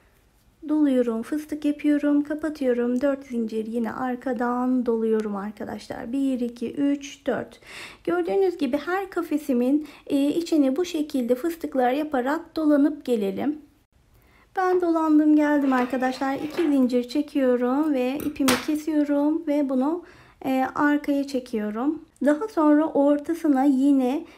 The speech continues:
e, kenar oyasını yaptığımız pembelerden puf yapacağız arkadaşlar.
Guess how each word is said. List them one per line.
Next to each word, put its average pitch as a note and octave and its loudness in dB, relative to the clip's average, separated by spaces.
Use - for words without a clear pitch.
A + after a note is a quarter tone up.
e, A#3+ 0
kenar D#4 4
oyasını C4 0
yaptığımız C4 -2
pembelerden B3+ 0
puf D#4 -4
yapacağız A3 -2
arkadaşlar. G#3+ -8